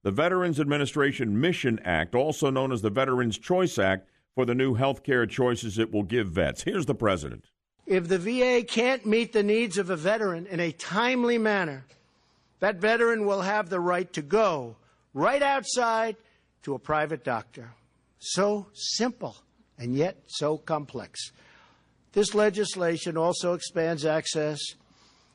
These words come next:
Speaker 2: to the caregiver program for seriously injured veterans,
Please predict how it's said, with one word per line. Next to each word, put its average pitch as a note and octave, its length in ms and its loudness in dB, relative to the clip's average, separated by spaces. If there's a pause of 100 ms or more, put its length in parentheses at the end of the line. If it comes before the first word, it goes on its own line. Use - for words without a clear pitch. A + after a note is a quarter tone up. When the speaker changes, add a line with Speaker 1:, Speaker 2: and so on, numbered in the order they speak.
(140)
Speaker 2:
to F3+ 140 0
the D#3+ 100 2
caregiver E3+ 680 0
program C3 520 -2
for C#3+ 240 -2
seriously D#3+ 680 0
injured C#3+ 540 -2
veterans, C3 580 -2